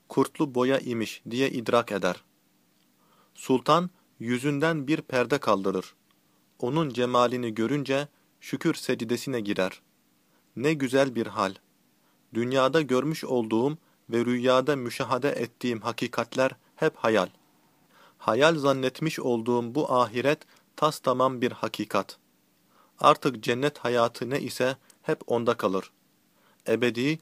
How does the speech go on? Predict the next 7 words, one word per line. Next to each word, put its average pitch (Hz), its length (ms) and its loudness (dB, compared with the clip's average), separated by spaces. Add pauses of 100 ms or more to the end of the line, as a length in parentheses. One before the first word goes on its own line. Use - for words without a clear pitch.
(220)
daimi 120 640 2
lezzetler 117 580 0
olur. 92 260 -4 (760)
Ne 147 180 2
zehirli 127 520 0
yem 127 280 0
var, 139 160 4